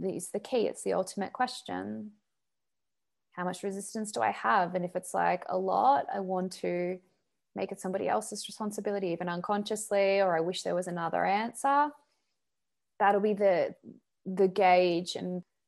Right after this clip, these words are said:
that's where we'll be met. We'll be met at that vibration. Always be equally met at that vibration.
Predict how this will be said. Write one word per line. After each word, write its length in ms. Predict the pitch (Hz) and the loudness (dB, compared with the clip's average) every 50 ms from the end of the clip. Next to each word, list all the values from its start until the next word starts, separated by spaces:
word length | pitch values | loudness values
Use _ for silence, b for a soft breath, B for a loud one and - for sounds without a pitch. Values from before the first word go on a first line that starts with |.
| _ _ - | _ _ 4
that's 300 | 196 160 - - - - | 4 4 4 2 4 6
where 120 | 180 180 | 6 6
we'll 160 | 175 175 175 | 6 4 0
be 160 | 160 165 165 | 0 -2 -2
met. 680 | 160 160 160 160 165 160 - 92 - - - _ - - | -2 -4 -2 2 2 2 2 2 -2 -8 -10 _ -14 -6
We'll 120 | - 180 185 | -4 -2 0
be 180 | 175 185 185 | 0 0 0
met 340 | 185 190 196 196 208 208 - - | 2 2 2 4 4 2 2 2
at 160 | 180 196 - | -2 -2 0
that 200 | - 170 170 - | 0 0 0 0
vibration. 760 | - - 156 - - - - - - - - - - - - 196 _ _ _ _ _ _ | 0 0 0 0 -2 -4 -4 -6 -8 -10 -12 -12 -12 -12 -14 -16 _ _ _ _ _ _
Always 380 | - 214 247 240 226 226 226 | 4 6 6 6 6 4 2
be 100 | - 226 - | -2 -4 -2
equally 320 | - 220 214 - 214 202 | -2 -4 -2 -2 -2 -2
met 180 | 196 190 185 180 | 0 -2 -2 -4
at 120 | - - | -4 -4
that 160 | 180 127 - | -4 -6 -4
vibration. 680 | - 170 185 185 180 175 190 - - - - - 208 208 | -4 -4 -4 -4 -4 -6 -6 -8 -10 -12 -10 -10 -12 -14